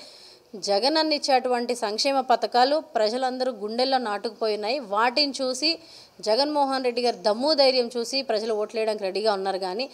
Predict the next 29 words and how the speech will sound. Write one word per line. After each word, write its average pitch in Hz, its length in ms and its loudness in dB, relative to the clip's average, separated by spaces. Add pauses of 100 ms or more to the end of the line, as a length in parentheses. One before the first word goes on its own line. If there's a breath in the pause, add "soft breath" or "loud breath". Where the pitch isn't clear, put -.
(300 loud breath)
నీ 247 140 2
పిచ్చి 240 320 -4
చేష్టలు, 240 640 2 (300 soft breath)
జబర్దస్త్ 254 540 2
కామెడీ 233 420 0
షోలు, 233 420 0 (300 soft breath)
అలాగే 254 340 6
నువ్వు 254 260 -2
చేస్తున్నటువంటి 247 680 2
పనికిమాలిన 247 560 -2
యాత్రలు 226 500 0
చూసి 233 140 -6
ప్రజలు 214 280 -2
ఎవరు 226 200 2
కూడా 226 140 -4
ముందుకొచ్చే 214 520 -4
పరిస్థితి 202 500 -4
లేదు. 214 280 -2 (400 soft breath)
వంగలపూడి 311 420 2
అనిత 285 220 2
గారు 269 240 6
మాత్రం 269 600 2 (380 soft breath)
పది 220 140 4
మంది 330 260 6
వచ్చినా 330 280 6
"అబ్బో 330 420 10
పాదయాత్రకు 302 560 4
జనాలు 269 340 2
వచ్చేసారంటది", 240 680 0